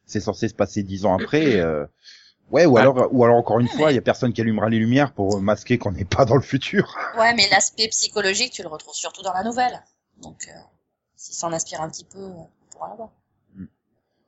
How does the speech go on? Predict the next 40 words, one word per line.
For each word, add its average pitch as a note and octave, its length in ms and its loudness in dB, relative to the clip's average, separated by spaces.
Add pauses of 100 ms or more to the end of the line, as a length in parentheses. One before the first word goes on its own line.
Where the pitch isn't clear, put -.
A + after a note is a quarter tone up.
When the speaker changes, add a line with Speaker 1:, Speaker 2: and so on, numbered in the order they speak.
(200)
Speaker 1:
Enfin G2 220 -8
bon, A2 180 -2
ça F2 140 -10
reste E2+ 240 -8
encore, F#2+ 360 -4
euh, D2+ 300 -8
un D2+ 60 -12
cop F2+ 200 -10
show G#2+ 300 -6
avec F2 220 -6
un E2 100 -6
duo F2+ 440 -4
homme-femme F#2 460 -4
à D#2+ 60 -2
la D#2+ 120 -2
tête, G#2+ 360 -6
euh, C#2+ 180 -6
bon, D#2 240 -12
bah, G1+ 280 -12
super. - 440 -16
Speaker 2:
Bah, A#2 160 -4 (120)
si - 380 -12
c'est G3+ 140 -4
dans E3 120 2
l'esprit, D#3+ 340 -2
euh, A#2+ 400 -2
Sleepy - 500 -8
Hollow, D3 320 2
ça, - 120 -8 (320)
voilà, A#2+ 200 -2
bon, A2 260 -2
ça - 160 -20
sera A2+ 120 -8
moins B2+ 160 8
drôle, E3 240 6
hein, E3+ 100 0
parce - 140 -16
que - 100 -14
bon, A#2+ 220 -8
c'est, - 200 -14